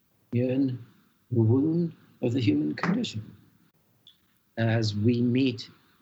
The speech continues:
it in our own life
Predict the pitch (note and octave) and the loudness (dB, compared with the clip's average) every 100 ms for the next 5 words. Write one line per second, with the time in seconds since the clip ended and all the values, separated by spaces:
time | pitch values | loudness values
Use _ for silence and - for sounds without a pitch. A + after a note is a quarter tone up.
0 | _ _ _ _ _ _ _ _ _ _ | _ _ _ _ _ _ _ _ _ _
1 | _ _ _ _ - B2+ B2+ A2+ - - | _ _ _ _ -2 0 0 -4 -10 -4
2 | B2 A#2+ A#2+ C3 A#2 A#2 B2 C3+ C3+ - | -2 0 0 -2 2 2 2 -2 -6 -14
3 | _ _ _ _ _ - A#2 C3+ G#2+ | _ _ _ _ _ -2 0 0 -4